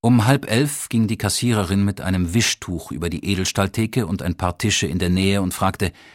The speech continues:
„Soll ich Ihnen noch einen bringen, Professor?“ Hans Olof schüttelte den Kopf.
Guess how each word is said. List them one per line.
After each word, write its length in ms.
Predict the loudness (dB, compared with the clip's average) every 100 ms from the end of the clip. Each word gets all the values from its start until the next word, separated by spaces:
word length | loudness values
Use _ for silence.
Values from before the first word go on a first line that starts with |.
| -20 _ _ _ _ _
„Soll 160 | 0 2
ich 120 | 4
Ihnen 200 | 4 4
noch 140 | 4 4
einen 160 | 4
bringen, 280 | 4 4 2
Professor?“ 540 | 0 -4 -2 0 0 -2 _ _ _ _ _ _ _ _ _ _
Hans 180 | 0 2
Olof 420 | 4 4 4 2
schüttelte 360 | -2 -2 -2 -2
den 160 | -2 -2
Kopf. 420 | -4 -4 -12